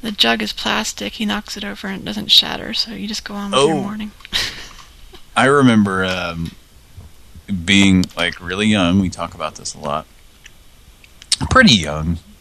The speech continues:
Speaker 2: you know, I don't know, eight, nine, ten years old, and it was a big deal because, like, you know, yeah, they started using plastic jars instead of, like, glass jars for peanut butter and stuff.
Speaker 1: Mm-hmm.
Speaker 2: Remember being a kid and, like, there was, like,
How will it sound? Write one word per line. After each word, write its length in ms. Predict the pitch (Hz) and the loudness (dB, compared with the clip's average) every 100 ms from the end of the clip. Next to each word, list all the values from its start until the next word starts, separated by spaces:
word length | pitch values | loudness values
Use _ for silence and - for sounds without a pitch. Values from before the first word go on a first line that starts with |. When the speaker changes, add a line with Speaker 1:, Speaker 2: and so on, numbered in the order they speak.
| - | -4
Speaker 2:
you 120 | 92 | -2
know, 140 | 82 - | -2 0
I 80 | 107 | 0
don't 140 | 76 | 2
know, 220 | 71 71 - - - | 0 -2 -6 -18 -8
eight, 220 | 92 104 - | -2 -2 0
nine, 240 | 85 90 | 2 2
ten 160 | 92 90 | 2 2
years 200 | 85 80 | 2 -2
old, 320 | 80 82 78 - | -6 -8 -10 -4
and 240 | 73 71 - - - - | 0 0 -4 -16 -10 0
it 40 | |
was 140 | 104 95 | 2 2
a 40 | |
big 240 | 87 87 | 2 0
deal 220 | 82 90 87 | 0 -2 -2
because, 320 | 82 82 80 | -8 -10 -8
like, 320 | 78 76 - | -8 -8 -8
you 80 | 80 | -6
know, 260 | 76 73 78 | -4 -4 -6
yeah, 140 | 87 | -4
they 100 | 78 | -2
started 380 | 78 - 87 80 | 0 2 2 0
using 280 | 78 80 76 | -2 0 6
plastic 520 | - 78 76 - 82 | 6 6 0 -2 -6
jars 420 | - 73 76 78 | -2 0 0 0
instead 240 | 76 - 82 | -4 -4 -4
of, 60 | |
like, 200 | 76 69 73 | -4 -6 -2
glass 320 | 71 73 - | 0 0 -2
jars 360 | 76 76 76 | -2 -2 -2
for 60 | - | -4
peanut 320 | - 80 78 | -4 -4 -4
butter 200 | 78 82 | -4 -2
and 140 | 80 78 | -2 -2
stuff. 280 | - 87 - - - - 269 | -2 4 4 4 -4 -14 -10
Speaker 1:
Mm-hmm. 280 | 240 220 226 - - - - | -6 -6 -8 -14 -20 -20 -4
Speaker 2:
Remember 220 | 107 107 | 0 2
being 120 | 104 | 4
a 60 | 98 | 2
kid 320 | - 90 101 | 0 0 2
and, 100 | 92 | 2
like, 280 | 78 78 - | 0 -2 -6
there 160 | - 80 | -8 -4
was, 360 | 78 - - - - - - - | 0 0 0 -6 -20 -20 -16 -4
like, 200 | 87 | -2